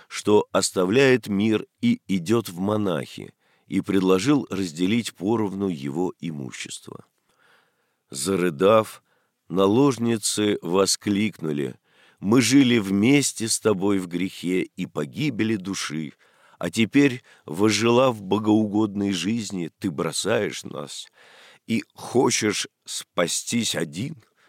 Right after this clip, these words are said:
Этого не будет. Мы желаем быть участницами с тобою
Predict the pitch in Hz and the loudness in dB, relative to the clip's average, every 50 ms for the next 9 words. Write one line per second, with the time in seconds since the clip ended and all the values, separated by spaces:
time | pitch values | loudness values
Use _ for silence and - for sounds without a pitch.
0 | _ _ _ _ _ _ _ _ _ - 98 107 - - 113 110 113 117 123 120 | _ _ _ _ _ _ _ _ _ -4 -4 -2 0 0 2 2 2 2 0 -2
1 | 117 156 175 151 113 90 69 - - _ _ _ _ _ _ - 85 87 98 95 | -2 -2 -4 -2 -4 -6 -8 -8 -12 _ _ _ _ _ _ -10 -6 -4 -2 0
2 | 101 110 110 135 139 120 123 123 110 104 127 127 113 - - - _ _ 104 98 | 2 2 4 4 4 4 2 2 0 0 0 0 0 -4 -8 -16 _ _ -8 -6
3 | 85 - - 123 143 139 120 - - 117 113 104 - - 110 107 104 104 - - | -4 -2 0 2 2 0 0 -2 -4 -6 -4 -4 -4 -4 -2 -2 -2 -2 -4 -2
4 | - 101 95 85 87 92 92 92 90 85 82 - | -2 -2 -2 0 0 2 2 2 2 0 0 -4